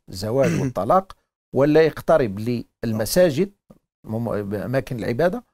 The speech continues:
Speaker 1: وأن لا يمس الأوقاف، لكن للأسف دخل في جوان ألف وثمانمائة وثلاثين، في اثناعش سبتمبر صدر قرار بعد شهرين للاستيلاء على الأملاك الوقفية.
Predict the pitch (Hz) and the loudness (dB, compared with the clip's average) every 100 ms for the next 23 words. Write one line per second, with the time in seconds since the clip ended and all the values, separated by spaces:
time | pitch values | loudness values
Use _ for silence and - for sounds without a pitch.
0 | _ _ 123 147 196 180 143 143 131 135 | _ _ 2 2 2 0 2 2 2 -2
1 | 196 - 117 98 104 - - - 139 147 | -4 -4 -8 -8 -10 -12 -18 -10 -8 -6
2 | 160 127 156 175 104 - - _ _ _ | -6 -6 -6 -6 -10 -12 -20 _ _ _
3 | _ _ _ - 101 165 151 139 127 - | _ _ _ -6 -2 0 -2 -2 -4 -10
4 | _ _ _ _ - 127 117 - _ _ | _ _ _ _ -8 -6 -6 -10 _ _
5 | - 101 113 175 240 _ _ _ _ _ | -12 -8 -6 -6 -8 _ _ _ _ _
6 | _ _ _ - 120 131 117 156 147 143 | _ _ _ -6 -6 -8 -10 -8 -6 -6
7 | 120 120 110 180 196 - _ _ _ _ | -6 -8 -8 -8 -8 -12 _ _ _ _
8 | 120 - 165 202 165 - 147 - 160 147 | -10 -6 -6 -6 -8 -8 -8 -6 -8 -4
9 | 135 143 - _ - - 151 127 113 - | -4 -4 -12 _ -12 -8 -4 -4 -4 -6
10 | 110 120 135 143 143 117 107 107 113 - | -4 -2 0 0 -2 -4 -6 -4 -8 -10
11 | 127 110 135 147 151 - _ - 123 - | -8 -6 -4 -4 -8 -14 _ -10 -8 -8
12 | - - 131 147 123 113 - 127 127 123 | -12 -6 -2 0 -2 -6 -8 -8 -8 -8
13 | 107 - 92 | -12 -12 -18